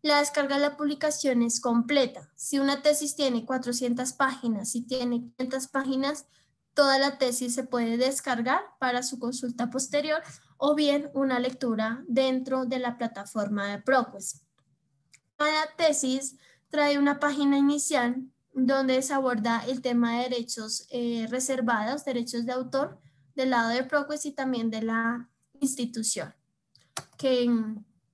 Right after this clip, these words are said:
publica esta, este trabajo dentro del recurso. Por otro lado,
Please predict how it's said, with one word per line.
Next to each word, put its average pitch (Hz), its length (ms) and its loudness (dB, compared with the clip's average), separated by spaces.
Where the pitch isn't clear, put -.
publica 240 880 0
esta, 240 840 0
este 262 260 -2
trabajo 226 840 -2
dentro 247 380 -2
del 220 220 -4
recurso. 208 640 -14
Por 330 80 12
otro 330 240 6
lado, 349 400 6